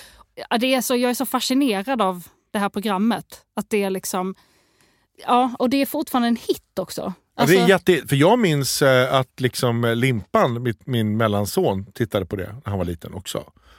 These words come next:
Speaker 2: Stora maskiner. Alltså det är, det är, det är en jättehit det där.
Speaker 1: Mm.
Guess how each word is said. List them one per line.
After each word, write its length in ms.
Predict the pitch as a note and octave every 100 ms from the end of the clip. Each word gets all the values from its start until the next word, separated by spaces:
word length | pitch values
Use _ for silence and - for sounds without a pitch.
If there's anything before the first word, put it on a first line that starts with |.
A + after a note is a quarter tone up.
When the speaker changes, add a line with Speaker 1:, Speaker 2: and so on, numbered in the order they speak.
| _
Speaker 2:
Stora 240 | - G#2 F2+
maskiner. 420 | F#2+ E2+ E2+ - _
Alltså 160 | A#2 A2+
det 100 | B2+
är, 80 | D#3
det 180 | C#3+
är, 140 | C#3 D#3 - -
det 160 | B2+ C3+
är 40 |
en 100 | D#3+
jättehit 560 | D3+ - - C3 F3+ -
det 80 | -
där. 200 | - -
Speaker 1:
Mm. 260 | G#3+ G#3+